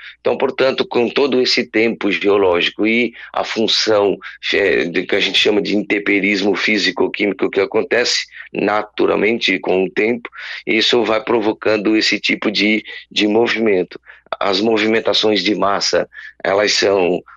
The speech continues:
causadas naturalmente, mas também, às vezes, são provocadas por intervenções humanas.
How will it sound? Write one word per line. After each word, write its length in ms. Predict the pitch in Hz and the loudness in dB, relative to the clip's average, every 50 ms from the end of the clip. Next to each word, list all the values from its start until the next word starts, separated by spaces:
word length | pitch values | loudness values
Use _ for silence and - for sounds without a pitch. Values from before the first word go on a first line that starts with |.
| _ | _
causadas 580 | - - 87 92 - 101 98 92 98 95 87 85 | -4 -2 -2 0 2 2 2 2 2 0 0 0
naturalmente, 680 | 98 101 90 - - 101 101 104 107 107 120 117 - - | 0 -2 0 2 2 2 2 2 2 0 0 -2 -2 -2
mas 160 | 135 127 - | -2 0 0
também, 260 | - 123 120 123 123 120 120 110 - | 0 0 2 2 4 4 4 2 2
às 180 | - 101 - - | 0 0 -2 -2
vezes, 500 | 95 101 107 110 110 117 120 117 - - - _ _ _ _ - | 0 2 2 2 2 0 0 -2 -2 -6 -10 _ _ _ _ -4
são 240 | - - - 101 98 | -2 0 0 0 2
provocadas 580 | - 110 101 95 104 95 - 104 104 101 101 | 2 2 2 2 2 2 2 2 2 2 0
por 160 | 95 101 104 107 | 0 0 0 0
intervenções 640 | 107 98 110 110 104 101 104 98 - 110 110 101 | 2 2 2 2 2 2 2 2 2 2 2 2
humanas. 440 | 113 123 120 113 101 85 73 - - | 2 2 2 2 2 2 0 -2 -6